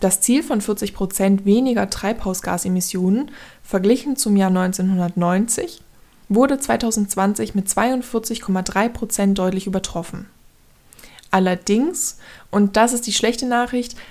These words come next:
leider nur dank der Corona-Krise. Ansonsten hätte die C O zwei Minderung nur siebenunddreißig Komma acht Prozent zu neunzehnhundertneunzig betragen und wir hätten das Ziel verfehlt.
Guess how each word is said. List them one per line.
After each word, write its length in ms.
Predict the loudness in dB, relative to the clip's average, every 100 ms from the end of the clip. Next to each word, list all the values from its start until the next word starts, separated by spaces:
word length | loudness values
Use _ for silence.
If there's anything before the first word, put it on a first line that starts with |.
| 0
leider 260 | 2 4
nur 180 | 4 4
dank 260 | 2 0 0
der 80 | -2
Corona-Krise. 920 | 0 4 4 2 -2 -8 -6 -6 -8 -14 _ -20 -20 _ _ 2
Ansonsten 480 | 4 6 4 2 0
hätte 220 | 0 0
die 160 | -4
C 160 | -2 0
O 80 | 0
zwei 260 | 0 0
Minderung 540 | 2 2 2 2 4 6
nur 100 | 6
siebenunddreißig 720 | 4 2 0 0 -2 -2 -4
Komma 260 | -2 0 0
acht 140 | -4
Prozent 480 | -8 -4 0 2 2
zu 140 | -2
neunzehnhundertneunzig 1120 | -2 0 0 -2 0 0 0 0 0 -4 -4 -8
betragen 480 | -8 -4 -2 -2
und 140 | -4 -2
wir 80 | -2
hätten 160 | 0
das 240 | 0 0 -2
Ziel 240 | 0 0
verfehlt. 560 | -2 -6 -6 -8 -12